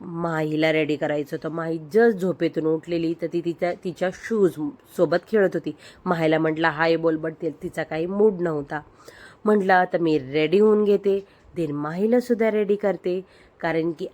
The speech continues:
आज आपण जाणार आहोत गार्डनला. यस, माहीला घेऊन आपण गार्डनला जाणार आहोत. माहीला झोका खेळायला खूप आवडतं.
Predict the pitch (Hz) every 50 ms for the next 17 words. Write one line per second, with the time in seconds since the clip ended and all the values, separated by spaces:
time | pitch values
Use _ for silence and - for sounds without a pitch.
0 | _ - - 175 180 180 175 160 180 165 - - 160 160 156 165 156 151 156 156
1 | 151 156 165 185 214 214 180 156 135 - 165 175 165 160 156 165 156 151 151 151
2 | 151 147 143 165 175 170 - - - 190 185 175 170 170 175 190 214 214 190 196
3 | 175 170 165 - 185 190 196 170 165 143 143 139 143 147 147 151 156 160 156 156
4 | 165 147 143 147 147 147 151 156 156 151 143 139 - - - - - - - _
5 | - 170 151 151 151 147 151 156 151 151 175 160 - 180 170 - 170 170 160 156
6 | 160 170 165 - - - - 220 220 220 220 214 175 160 156 151 147 - 160